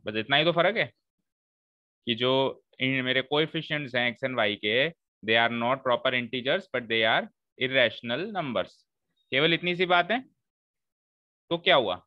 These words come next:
हमको solve भी तो करना है, हमको numbers को नंबर से plus minus जो भी हम करते हैं वो काम ही तो करना है, तो वैसे के वैसे कर देंगे। हाँ, ये equation अलग different होती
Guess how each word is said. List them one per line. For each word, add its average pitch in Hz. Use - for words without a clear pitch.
हमको 135
solve 147
भी 175
तो 190
करना 139
है, 185
हमको 156
numbers 117
को 160
नंबर 143
से 143
plus 139
minus 135
जो 123
भी 127
हम 135
करते 127
हैं 131
वो 123
काम 135
ही 151
तो 160
करना 156
है, 156
तो 107
वैसे 110
के 135
वैसे 131
कर 143
देंगे। 156
हाँ, 170
ये 147
equation 165
अलग 156
different 156
होती 135